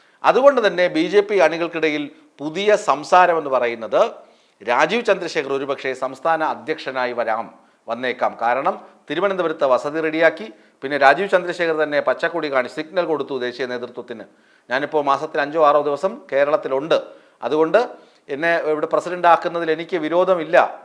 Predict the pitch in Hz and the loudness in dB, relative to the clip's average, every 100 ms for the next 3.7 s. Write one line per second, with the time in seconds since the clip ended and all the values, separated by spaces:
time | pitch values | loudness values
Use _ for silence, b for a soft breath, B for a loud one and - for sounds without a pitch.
0 | - 127 143 151 143 151 175 180 B B | -16 -4 -2 -2 -2 0 0 -2 B B
1 | - 139 170 175 165 165 165 165 156 147 | 0 2 2 0 -2 -4 -6 -4 -2 -4
2 | 160 156 160 165 160 160 156 165 - 147 | -6 -6 -2 -2 -2 -6 -8 -10 -8 -4
3 | 165 165 160 147 151 170 127 | -4 -2 -6 -4 0 0 -2